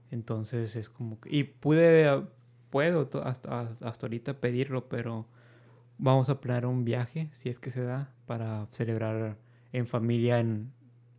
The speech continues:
en Coahuila, en, este, pues,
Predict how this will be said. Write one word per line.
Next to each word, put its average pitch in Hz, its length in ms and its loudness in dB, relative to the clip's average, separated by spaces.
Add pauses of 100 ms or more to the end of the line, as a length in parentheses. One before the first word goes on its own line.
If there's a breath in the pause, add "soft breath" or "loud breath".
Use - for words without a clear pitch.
en 123 160 -6
Coahuila, 113 500 -4
en, 117 220 -10
este, 135 480 -14 (1080 soft breath)
pues, 117 440 -12